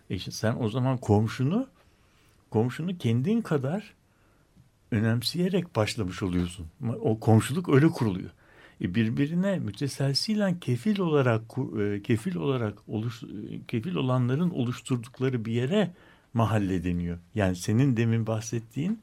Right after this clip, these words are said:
neighborhood kavramı birbirine kefil olanlar topluluğu demek. E peki ben birisine kefil olmuyorsam ne oluyor? E, tanımıyorum, kefil de olamam. Kötü bir şey söyleme.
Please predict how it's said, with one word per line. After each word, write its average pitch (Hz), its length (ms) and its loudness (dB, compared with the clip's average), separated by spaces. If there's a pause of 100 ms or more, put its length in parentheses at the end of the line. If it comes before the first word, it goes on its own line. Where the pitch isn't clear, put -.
(360)
neighborhood 135 560 2
kavramı 101 600 0 (520)
birbirine 170 680 0
kefil 202 480 2
olanlar 139 540 2
topluluğu 147 600 4
demek. 82 420 2 (600)
E - 60 -6
peki 139 320 -4
ben 156 320 -2
birisine 147 420 -8
kefil 156 360 -6
olmuyorsam 156 720 0
ne 98 60 -6
oluyor? 98 400 -6 (460)
E, 95 120 -14
tanımıyorum, 156 680 2
kefil 120 400 -4
de 185 60 -2
olamam. 196 460 2 (320)
Kötü 135 300 -2
bir 139 60 -4
şey 151 200 2
söyleme. 156 380 -2